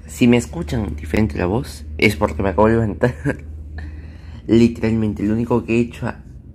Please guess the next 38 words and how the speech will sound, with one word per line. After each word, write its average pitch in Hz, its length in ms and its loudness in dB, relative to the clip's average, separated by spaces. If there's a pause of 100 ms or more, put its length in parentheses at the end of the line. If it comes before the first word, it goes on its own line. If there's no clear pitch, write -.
(140)
antes 117 340 2
de 107 160 6
levant-, 98 380 0
o - 60 -4
sea, 90 420 0 (100)
después 98 360 0
de 123 80 6
levantarme 113 560 0
es 131 100 -8
tomar 123 220 0
un 123 80 -2
vaso 127 240 -4
de 135 80 0
agua 151 180 -2
y 135 60 0
listo, - 520 -2
a - 60 -12
tomar 104 260 0
por 107 160 -4
culo. 87 320 0 (600)
Así - 240 0
que 113 80 8
me 107 80 4
van 113 180 2
a 117 40 0
ver 113 140 -4
la 113 100 2
voz 123 260 0
en 98 160 -2
plan 139 560 -2
reventado, 107 880 2
pero 107 220 -4 (340)
es - 140 -14
porque 101 220 2
me 92 80 4
acabo 98 180 6
de 113 60 6
levantar. 101 360 0